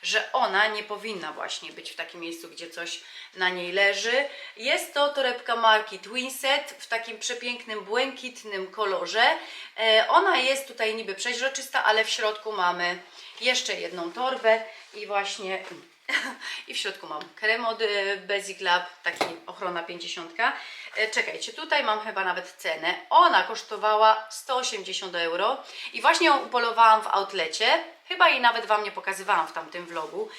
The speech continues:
E, nie szkodzi, macie niespodziankę tutaj. Widzicie, ta podszewka to możemy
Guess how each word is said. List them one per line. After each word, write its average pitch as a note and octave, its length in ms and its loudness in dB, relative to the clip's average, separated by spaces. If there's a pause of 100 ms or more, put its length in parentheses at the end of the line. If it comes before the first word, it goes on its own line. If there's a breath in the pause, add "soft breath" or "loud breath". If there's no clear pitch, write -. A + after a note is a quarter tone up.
(260 loud breath)
E, G3 260 -2
nie A#3+ 140 -2
szkodzi, - 340 -6
macie G3 260 -4
niespodziankę F3+ 680 -6
tutaj. G#3 440 2 (260 loud breath)
Widzicie, F#3 300 -8
ta F#3+ 120 -4
podszewka G#3+ 560 -6
to G#3 100 -4
możemy G#3+ 500 0